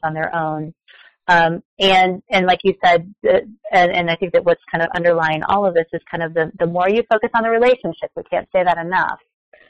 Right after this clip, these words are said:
Um, if you have that strong relationship, or, you know, at least the foundations of a relationship in place,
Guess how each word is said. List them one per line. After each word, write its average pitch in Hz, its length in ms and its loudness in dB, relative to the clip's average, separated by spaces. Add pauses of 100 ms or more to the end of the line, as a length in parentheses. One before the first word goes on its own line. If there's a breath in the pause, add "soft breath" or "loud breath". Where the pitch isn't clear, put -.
(360 soft breath)
Um, 165 320 2 (220)
if 202 120 -4
you 196 160 4
have 190 280 2
that 185 300 4
strong 175 260 2
relationship, 175 760 0 (240)
or, 170 240 4
you 170 100 -2
know, 165 160 -2
at - 100 -6
least 175 220 -2
the 180 160 0
foundations 165 560 2
of 170 80 0
a 160 60 -8
relationship 165 680 -6
in 170 140 -2 (140)
place, 185 320 4